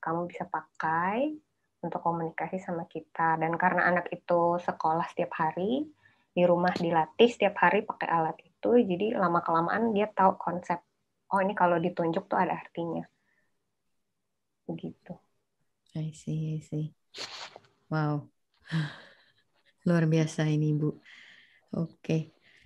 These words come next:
Speaker 2: Jadi, eh, kan gue pernah ngobrol juga sama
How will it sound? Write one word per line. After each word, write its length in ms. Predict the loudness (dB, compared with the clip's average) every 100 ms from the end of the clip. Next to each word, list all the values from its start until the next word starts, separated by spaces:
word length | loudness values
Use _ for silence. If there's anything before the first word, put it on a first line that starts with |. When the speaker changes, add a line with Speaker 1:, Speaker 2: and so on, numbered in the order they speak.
| -16 -2
Speaker 2:
Jadi, 320 | 2 6 4
eh, 760 | 2 -4 4 6 8 6 6 4 2 -4 -14 -20 _ -14 -14 _ _ 2
kan 160 | 6 6 4 -4 -16 _ _ _ _ _
gue 160 | 2 4
pernah 240 | 8 10 10
ngobrol 540 | 8 6 6 6 6
juga 460 | 6 2 4 2 2
sama 680 | 0 2 4 4 6 4